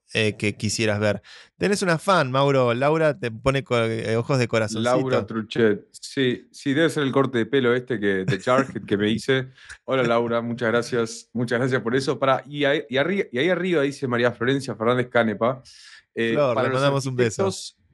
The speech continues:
Speaker 2: esas gafas son revolucionarias". Bueno, un primer caso de uso específico que, que está bueno para, para verlo.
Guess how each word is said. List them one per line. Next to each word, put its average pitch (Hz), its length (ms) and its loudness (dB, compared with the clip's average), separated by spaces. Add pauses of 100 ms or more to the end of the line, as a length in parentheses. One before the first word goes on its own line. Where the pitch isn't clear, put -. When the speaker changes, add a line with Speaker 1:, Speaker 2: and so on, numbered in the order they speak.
(420)
Speaker 2:
esas 160 280 0
gafas 170 300 0
son 147 220 -2
revolucionarias". 113 920 0 (260)
Bueno, 170 220 2
un 185 160 -6
primer 165 260 0
caso 160 280 -2
de 127 80 2
uso 139 220 -2
específico 147 720 2 (400)
que, 104 560 0
que 104 80 -10
está 127 180 -4
bueno 131 340 0
para, 101 400 0
para 98 180 0
verlo. 151 520 0